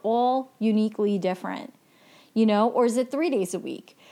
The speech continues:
Mondays, Wednesdays, and Fridays, and every other Sunday?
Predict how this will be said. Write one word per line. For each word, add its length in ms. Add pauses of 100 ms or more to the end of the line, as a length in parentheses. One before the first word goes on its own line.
(200)
Mondays, 600
Wednesdays, 560
and 120
Fridays, 720
and 100
every 240
other 220
Sunday? 760